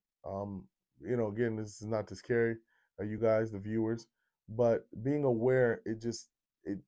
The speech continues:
protects us in so many ways, being aware of things that are going on out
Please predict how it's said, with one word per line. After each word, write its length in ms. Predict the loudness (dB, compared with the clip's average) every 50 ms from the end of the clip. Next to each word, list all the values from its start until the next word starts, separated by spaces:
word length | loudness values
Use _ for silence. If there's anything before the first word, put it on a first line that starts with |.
| _ _ -6 -4
protects 540 | -4 -4 -4 -2 0 0 0 0 0 -2 -2
us 200 | -2 -2 -4 -8
in 100 | -12 -8
so 180 | -6 -4 -4
many 180 | -2 -4 -4 -6
ways, 440 | -6 -6 -8 -8 -10 -16 _ _ _ _ _ _ _ _ _ _ _ _ 0
being 200 | 0 0 2 0
aware 260 | 0 2 2 2 0
of 100 | -2 -4
things 200 | -8 -8 -6 -4
that 100 | -4 -4
are 40 | -4
going 260 | -4 -4 -2 -2 -2
on 140 | -2 -2 -4
out 180 | -6 -6 -8